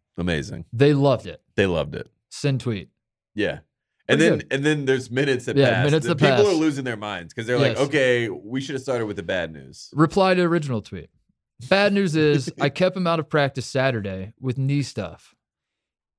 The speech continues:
Speaker 2: So this is the, this was the night before the pro day.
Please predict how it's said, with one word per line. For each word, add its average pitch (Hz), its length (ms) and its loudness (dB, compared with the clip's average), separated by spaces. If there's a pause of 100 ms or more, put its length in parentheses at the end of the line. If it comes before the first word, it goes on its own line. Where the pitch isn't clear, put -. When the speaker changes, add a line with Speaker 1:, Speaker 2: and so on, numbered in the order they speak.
(120)
Speaker 2:
So - 140 -4
this 165 200 2
is 147 120 0
the, 135 260 0
this 143 200 0
was 135 140 0
the 127 100 0
night 127 240 2
before 110 680 -2 (160)
the 120 80 -6
pro 107 220 -2
day. 80 200 -8